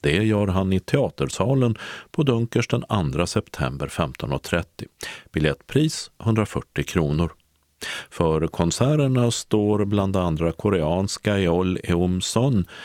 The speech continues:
trettioförsta augusti nitton noll noll, kanadensiske Marc-André Hamelin första september nitton noll noll, brasilianska Cristina Ortiz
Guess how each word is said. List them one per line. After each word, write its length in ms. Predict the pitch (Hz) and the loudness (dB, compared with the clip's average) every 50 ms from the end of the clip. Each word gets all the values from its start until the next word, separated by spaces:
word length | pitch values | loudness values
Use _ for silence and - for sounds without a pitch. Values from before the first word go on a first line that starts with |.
| - - - | -18 -16 -8
trettioförsta 600 | - - 131 - 139 123 - 120 107 - - 101 | -2 -2 0 0 0 0 2 0 0 0 0 -2
augusti 480 | 107 104 98 101 98 - - - 101 | 0 2 2 0 0 0 0 -2 0
nitton 420 | 101 101 95 - - - 78 80 85 | 0 0 0 -2 -2 -2 0 2 2
noll 260 | 87 87 80 71 69 | 2 2 2 0 0
noll, 200 | 80 85 - - - _ - - - | 0 -2 -2 -4 -10 _ -20 -12 -6
kanadensiske 840 | - 73 71 71 69 78 87 98 110 - 113 104 - - - 104 | -2 -2 0 0 0 0 0 0 0 0 0 -2 0 0 0 0
Marc-André 840 | 101 95 85 85 90 98 - - 92 90 90 85 87 87 90 90 92 | 2 2 2 2 0 -2 -2 -2 -2 0 2 2 2 2 2 2 0
Hamelin 640 | 82 78 90 87 92 98 95 95 104 107 117 120 117 | 0 0 0 2 2 2 2 2 2 2 2 0 -2
första 340 | - - 110 98 - - 90 | -2 -2 -2 -2 0 -2 -2
september 580 | - - - - - - 92 87 87 87 92 90 | -2 -2 -4 -4 -2 -2 0 0 2 2 0 0
nitton 480 | 92 98 92 - _ - 71 71 76 | 2 0 0 0 _ -6 -2 0 2
noll 220 | 80 92 107 98 87 | 2 2 2 2 4
noll, 240 | 90 98 117 139 147 - - - - - - - - - - _ | 4 4 2 2 0 -4 -12 -18 -16 -16 -16 -16 -18 -20 -16 _
brasilianska 920 | - 78 80 80 78 - - 90 80 80 80 87 95 98 - - - 104 | -2 0 0 0 0 0 0 2 2 2 2 2 0 0 -2 -2 -2 -2
Cristina 600 | - - - 95 87 - - - 90 85 85 85 80 | -2 -2 -2 -2 -2 0 0 0 0 2 2 2 2
Ortiz 720 | 82 80 80 - - - 92 90 87 - - - - | 2 0 -2 -2 -2 0 0 0 0 -2 -6 -6 -6